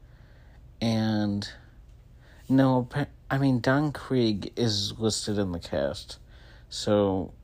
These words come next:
he's gonna show up. I just don't think he'll have a huge presence. I think he'll be overshadowed by Mihawk and maybe by the Fishman. So I think he maybe might be treated more as a gag, which, I mean,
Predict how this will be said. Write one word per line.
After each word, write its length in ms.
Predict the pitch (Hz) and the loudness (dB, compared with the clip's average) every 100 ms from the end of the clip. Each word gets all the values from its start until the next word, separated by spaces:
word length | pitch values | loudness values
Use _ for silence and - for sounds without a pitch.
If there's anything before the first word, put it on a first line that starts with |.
| - | -16
he's 460 | - - 107 107 - | -10 -8 -8 -8 -6
gonna 260 | 110 95 | -4 -2
show 340 | - - 71 71 | -4 -4 -2 -4
up. 180 | - - | -6 -8
I 100 | 101 | -8
just 340 | 104 95 - | -6 -8 -8
don't 280 | - 110 78 | -6 -6 -6
think 640 | - - 104 92 71 - - - - - - - - - - | -12 -8 -6 -4 -8 -12 -18 -20 -20 -20 -20 -20 -20 -20 -10
he'll 120 | 117 | -6
have 220 | 107 98 | -4 -6
a 40 | 78 | -8
huge 420 | - 98 95 - | -8 -8 -8 -8
presence. 520 | - 104 107 110 107 | -2 -2 -2 -4 -6
I 100 | 85 | -8
think 240 | 101 101 - | -10 -10 -10
he'll 120 | 90 | -10
be 200 | 78 78 | -8 -6
overshadowed 640 | 76 85 - - 85 98 | -6 -6 -8 -6 -6 -4
by 140 | 82 | -4
Mihawk 640 | 73 67 82 107 92 98 - | -4 -6 -8 -6 -6 -6 -8
and 180 | 71 71 | -10 -8
maybe 220 | 73 73 | -8 -8
by 200 | 67 69 | -6 -8
the 120 | 65 | -8
Fishman. 640 | - - 104 - 117 113 131 - - - - - - | -12 -12 -10 -8 -6 -6 -8 -14 -20 -20 -20 -20 -16
So 420 | - - 101 90 - | -10 -2 0 0 -4
I 100 | 104 | -10
think 400 | - - 117 117 | -12 -6 -4 -4
he 380 | - 110 107 98 85 - | -6 -4 -2 -4 -8 -12
maybe 380 | 107 90 104 120 | -6 -4 -2 -2
might 260 | 135 135 131 | -2 -2 -2
be 100 | 131 | -4
treated 340 | 123 - 131 | -6 -4 -2
more 200 | 127 120 | 0 0
as 120 | 123 120 | -2 -4
a 40 | |
gag, 480 | 117 107 127 127 135 - | -4 -2 0 -2 -4 -6
which, 220 | 90 - | -4 -4
I 100 | 90 | -4
mean, 380 | 104 95 95 | -4 -4 -6